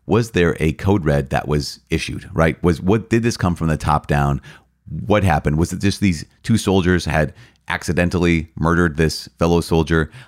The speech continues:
um, or did they have orders from above? Okay, so here's the courtroom. And at one point, there is one of these soldiers on the stand. And Kevin Bacon's character, he was also in this movie, because of course he is, <laughs> he's a lawyer, and he's saying,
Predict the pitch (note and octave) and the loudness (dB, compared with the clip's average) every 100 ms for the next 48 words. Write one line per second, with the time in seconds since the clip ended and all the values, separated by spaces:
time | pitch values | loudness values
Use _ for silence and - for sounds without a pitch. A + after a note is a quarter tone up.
0 | - D#2+ D2+ - F2 F#2+ G#2 - F2+ F2 | -4 -2 -2 0 2 2 0 -4 -2 0
1 | F#2 - C#3+ E2+ D2+ - F2+ E2+ E2+ C#2 | 0 0 0 2 0 -2 0 0 2 0
2 | C2 - - C#2+ - C2+ D2+ F#2 - - | -2 -8 -4 -4 -2 -4 0 0 0 -4
3 | - - B1+ - - - - - - D#2+ | -4 -4 -4 -12 -18 -20 -20 -10 -4 -2
4 | E2+ A#2+ - D2+ C2 - _ - C#2+ E2 | 0 -2 0 -2 -2 -8 _ -10 0 2
5 | D#2+ D#2 - - E2 E2+ D#2+ D#2 A2 E2+ | 4 2 -2 -6 -2 0 0 -2 -2 0
6 | C2+ - - - _ D#2 E2 D#2 - C2+ | -2 -6 -12 -20 _ -4 -2 -2 -2 -4
7 | - - _ - - D#2 D2+ D#2 D2+ F3+ | -6 -18 _ -20 -10 -6 -4 -4 0 0
8 | E3+ G2+ - D2 C#2 F2+ A#2 G2 D2 C#2 | 0 -2 0 -2 0 -2 0 0 0 0
9 | - C#2+ C#2 - D#2 G#2 C#3 - - A2 | 0 -2 -2 -2 -2 0 -2 -4 -4 -2
10 | D#2+ D#2 C#2 - C#2 C#2 F#2+ - - - | -2 -2 -4 -4 -2 0 -2 -6 -20 -18
11 | - - G2+ G2+ B2+ G2 E2 D2+ C#2+ D2+ | -16 -4 0 2 2 2 2 2 2 0
12 | - - F#2 - G2 F2+ E2+ | -4 0 0 2 2 2 0